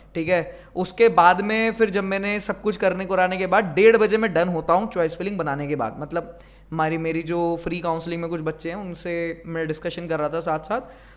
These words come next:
तो उनको भी पता है, उन्होंने भी काफ़ी ज़्यादा हेल्प करी मैं इस चीज़ में, थैंक्स करना चाहूँगा मैं उनका भी, ठीक है, जो मेरे पास हैं। तो यार ultimately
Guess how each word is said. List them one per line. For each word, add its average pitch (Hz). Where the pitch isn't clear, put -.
तो 160
उनको 175
भी 208
पता 180
है, 185
उन्होंने 180
भी 185
काफ़ी 175
ज़्यादा 175
हेल्प 170
करी 165
मैं 160
इस 160
चीज़ 151
में, 185
थैंक्स 170
करना 156
चाहूँगा 151
मैं 151
उनका 143
भी, 143
ठीक 147
है, 160
जो 151
मेरे 147
पास 151
हैं। 160
तो 233
यार 262
ultimately 254